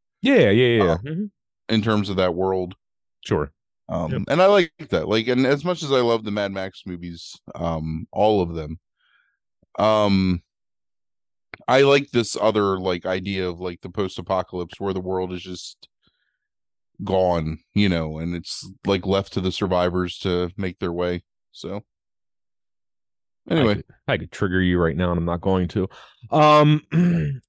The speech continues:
Speaker 2: Trigger
Speaker 1: so
Speaker 2: you
Speaker 1: the
Speaker 2: too,
Speaker 1: next
Speaker 2: bud.
Speaker 1: mov-, <laughs> the next movie on your list is, uh, El Norte, directed by Gregory Nava. Um, it, uh,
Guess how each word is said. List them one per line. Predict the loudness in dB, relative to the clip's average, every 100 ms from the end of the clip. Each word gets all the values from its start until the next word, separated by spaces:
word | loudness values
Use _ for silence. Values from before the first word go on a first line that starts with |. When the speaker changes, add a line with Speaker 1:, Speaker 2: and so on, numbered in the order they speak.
| _
Speaker 2:
Trigger | -10 -2
Speaker 1:
so | 0
Speaker 2:
you | 2
Speaker 1:
the | 2
Speaker 2:
too, |
Speaker 1:
next | 2 0
Speaker 2:
bud. | 0
Speaker 1:
mov-, | 0 0 -6
<laughs> |
the | -6 -2 2
next | 2 2 -2
movie | -2 0 -2 -6 -6
on | -4 -4 -4
your | -8 -8
list | -8 -10 -12 -10
is, | -6 -4 -6 -8 -18 _ _ _ _ _
uh, | -8 -2
El | 0 0
Norte, | -2 -4 -6 -6 -6
directed | -6 -6 -8
by | -8 -6 -6
Gregory | -6 -8 -8 -10 -10
Nava. | -8 -6 -6 -6 -12
Um, | -8 -6 -6 -8 -10 -12 -18 _
it, | -6 -6 -6 _ _ _ _
uh, | -10 -6 -6 -6 -6 -8 -10 -10 -10 -10